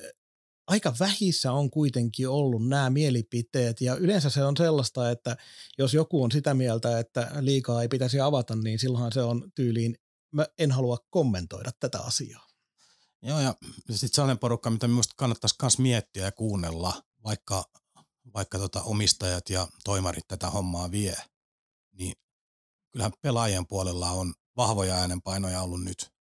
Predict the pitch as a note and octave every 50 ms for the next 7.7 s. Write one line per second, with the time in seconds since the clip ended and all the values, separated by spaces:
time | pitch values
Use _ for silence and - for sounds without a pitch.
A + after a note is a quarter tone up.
0 | _ - A2 G2+ F#2 F#2 - - G2 F#2+ - - G2 F#2 - F#2 F2+ F#2 F2+ F2
1 | F2+ F2+ - - - _ _ _ _ _ _ _ _ _ _ _ - B2 G2+ -
2 | - _ _ _ _ _ - G#2 - - - G#2 E2+ F2+ F2 - F2+ E2 D#2 -
3 | - - - - - _ _ _ _ _ _ _ _ _ _ _ _ - F#2+ F#2
4 | F2+ _ _ _ _ _ _ _ _ _ _ _ _ C#3 C3+ B2+ A#2+ F#2+ F#2+ G2
5 | F2+ E2+ F2 F2+ F2+ F#2+ G2+ F2 - - - - - _ _ _ _ - _ _
6 | _ _ _ - G#3 E3 D#3+ G3 F#3 E3+ - E3+ D#3+ C#3+ D#3+ D3+ C3 D3 D3+ C#3+
7 | C3+ C3+ C#3 C3+ C3 - C#3+ C#3 C#3 C3+ D3+ C#3+ C#3